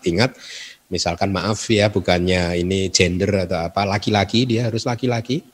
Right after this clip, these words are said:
Kemudian juga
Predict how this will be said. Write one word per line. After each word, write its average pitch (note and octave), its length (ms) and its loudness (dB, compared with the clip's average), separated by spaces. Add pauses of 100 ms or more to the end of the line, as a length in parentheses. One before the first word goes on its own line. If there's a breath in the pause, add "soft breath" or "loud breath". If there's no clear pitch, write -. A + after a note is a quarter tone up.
(580 loud breath)
Kemudian G#2 1300 4
juga G2 480 2